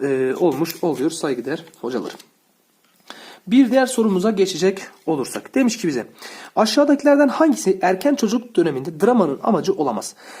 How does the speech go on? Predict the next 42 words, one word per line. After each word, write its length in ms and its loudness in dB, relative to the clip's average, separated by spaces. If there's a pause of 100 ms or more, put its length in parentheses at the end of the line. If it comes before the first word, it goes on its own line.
(220)
Dramanın, 520 4 (500)
dramatik 480 2
oyunun 520 0
ya 180 2
da 60 4
işte 380 2
bunun 220 4
gibi, 380 0
e, 500 0
tanımların 500 0
amaçları 440 0
soru 280 2
olarak 280 0
sınavda 340 -4
karşımıza 440 -2
çıkabilir. 400 -8
Bakın 220 -6
ne 120 4
demiştim? 380 -2
Bizim 260 0
amacımız, 500 -2 (420)
e, 360 -2
bazı 280 2
insanlar 460 -2
diyor 120 -2
ki 80 -4
soru 240 2
tutturmak 440 -8
değil. 160 -10
Bizim 140 0
amacımız 300 0
soru 160 -4
tutturmak. 460 -18 (360)
Bunu 120 2
söyleyeyim. 280 -4 (280)
Biz 280 2
soru 320 0
tutturacağız. 520 -10 (200)
Hani 260 2
buradaki 320 2
şıklar 360 0
birebir 260 0